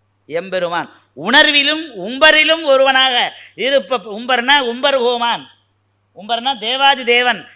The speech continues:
அதனால்தான் ஆண்டாலும், "தேவாதி தேவனை சென்று நாம் சேவித்தால் ஆவாவென்று ஆராய்ந்து அருளேலோரம் பாவாய்" நாம். தேவாதி தேவனான நாராயணனே பரம்பொருள் என்ற தத்துவத்தை நமக்கு வெளிக்காட்டியவர்கள்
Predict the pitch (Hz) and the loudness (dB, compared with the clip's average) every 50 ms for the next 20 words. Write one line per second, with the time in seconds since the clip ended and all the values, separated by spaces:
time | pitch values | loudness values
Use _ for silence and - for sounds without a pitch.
0 | _ _ - 156 190 220 190 165 269 233 202 220 247 247 240 240 233 240 240 214 | _ _ -6 -2 0 0 0 2 2 2 2 2 2 2 4 4 4 2 0 -2
1 | 165 - - - _ - 160 214 247 262 262 254 254 233 220 220 226 240 240 233 | -6 -12 -18 -20 _ -4 -2 -2 0 2 2 2 2 2 0 -2 -2 -2 -2 -2
2 | 233 214 - - 220 240 240 269 262 254 247 247 208 180 233 240 226 226 226 - | -4 -6 -6 -6 -6 -6 -6 -6 -4 -4 -6 -6 -6 -6 -6 -4 -6 -6 -10 -4
3 | - 269 285 311 277 277 - - _ _ 165 190 233 262 277 277 269 262 262 254 | 0 2 2 2 2 -2 -12 -20 _ _ 0 0 2 2 4 2 2 2 0 0
4 | 254 247 233 233 247 247 254 254 254 247 233 214 233 254 254 247 240 240 240 226 | 2 2 4 4 4 4 4 4 4 2 0 0 0 0 0 -2 -2 -4 -4 -6
5 | 220 208 214 202 202 208 190 180 160 135 123 _ _ _ _ _ _ _ 175 226 | -6 -6 -6 -6 -6 -8 -10 -12 -14 -18 -20 _ _ _ _ _ _ _ -10 -8
6 | 254 262 269 269 269 254 240 208 226 240 247 240 226 226 220 214 214 190 165 143 | -2 2 4 4 4 2 0 0 0 0 0 0 2 2 2 2 2 0 0 -2
7 | - - _ _ _ - 160 175 202 214 214 226 226 226 220 226 226 233 262 302 | -4 -12 _ _ _ -4 0 2 2 4 4 4 4 4 4 2 2 4 4 4
8 | 311 254 254 247 240 262 262 254 247 262 254 269 277 254 196 139 - - - _ | 4 4 4 4 4 4 4 4 6 6 6 6 4 2 0 -2 -4 -10 -20 _
9 | _ _ - 175 202 214 208 202 180 185 180 180 180 240 240 233 - - 269 277 | _ _ 0 2 2 4 4 4 4 4 2 2 4 2 2 2 2 4 4 4
10 | 285 254 180 - - - - - - 202 220 226 220 220 208 190 196 214 240 220 | 4 2 0 -2 -8 -16 -6 0 4 6 6 6 4 4 2 4 4 4 4 4
11 | - 240 214 214 175 208 214 202 202 196 185 190 180 | 4 4 4 4 4 2 0 0 2 2 0 0 -2